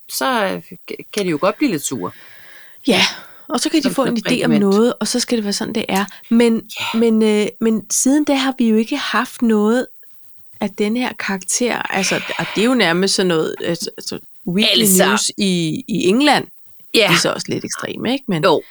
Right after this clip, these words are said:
Speaker 1: men det blev faktisk sådan lidt britisk. Kan du huske, vi har ikke været særlig gamle, men jeg husker det som bare det i går, Paj.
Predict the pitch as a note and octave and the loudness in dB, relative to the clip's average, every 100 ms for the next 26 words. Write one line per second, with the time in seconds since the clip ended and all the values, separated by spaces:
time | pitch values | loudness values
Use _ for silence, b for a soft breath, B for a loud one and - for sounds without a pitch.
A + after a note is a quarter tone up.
0 | - G3+ D#4 B3 D4 C4+ - G#3+ - A#3+ | -2 0 2 2 4 2 2 -2 -2 -2
1 | A#3 G#3 - F3 D3+ F3 - - - - | 0 -2 -2 0 0 0 -6 -20 -20 -10
2 | - D4+ D4+ F4+ - D#4+ E4 - - F#4 | 0 2 4 2 2 4 4 4 0 -2
3 | D#4 - A#3 G#3+ C4+ - - C4 C4 B3 | -2 2 2 4 2 -2 0 2 2 2
4 | C4 A#3 A3 F#3+ G3 - D#3+ D#3+ F3+ F#3+ | 2 2 2 2 0 0 0 0 0 0
5 | F#3+ A#3 A3+ - A3 G#3 F#3+ F3 F#3+ - | 0 -2 -4 -4 -4 -2 0 0 0 -4
6 | - D#3 D#3 | -4 -4 -4